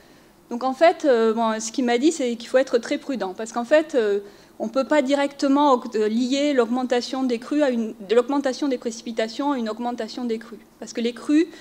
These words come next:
c'est plus complexe que ça. Ça va dépendre tout d'abord de l'humidité des sols.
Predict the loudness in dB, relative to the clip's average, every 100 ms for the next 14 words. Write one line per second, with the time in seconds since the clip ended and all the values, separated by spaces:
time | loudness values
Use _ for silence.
0 | -18 -10 -8 -2 0 0 2 0 0 -4
1 | -4 -2 0 -2 0 -2 0 0 2 4
2 | 4 2 -4 -12 -6 0 2 4 4 2
3 | -2 0 0 -2 0 0 0 0 0 2
4 | 2